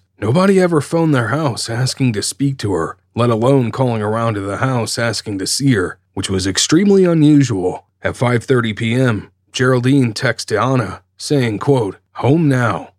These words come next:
There was no response. It was simply unheard of for Anna to ignore texts. When a further text from Geraldine threatening to call the police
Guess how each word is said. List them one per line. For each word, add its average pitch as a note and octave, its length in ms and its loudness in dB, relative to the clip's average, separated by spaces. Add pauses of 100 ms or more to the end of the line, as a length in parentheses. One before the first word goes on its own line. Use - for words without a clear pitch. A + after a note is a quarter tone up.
(180)
There A2+ 200 2
was G3+ 160 4
no A3 140 2
response. C3 800 -4 (220)
It A2 60 -6
was G#2+ 180 0
simply E3 380 2
unheard D3+ 380 2
of B2 160 0
for G#2+ 160 -4
Anna C3 280 0
to G#2+ 200 -10
ignore A2+ 360 -2
texts. - 640 -6 (160)
When G#2 120 2
a F#2 60 2
further E3 360 2
text C#3+ 320 -2
from A2 140 -4
Geraldine B2+ 640 2
threatening B2+ 380 -2
to G2+ 80 -4
call A#2+ 240 0
the A2 100 -4
police B2 580 0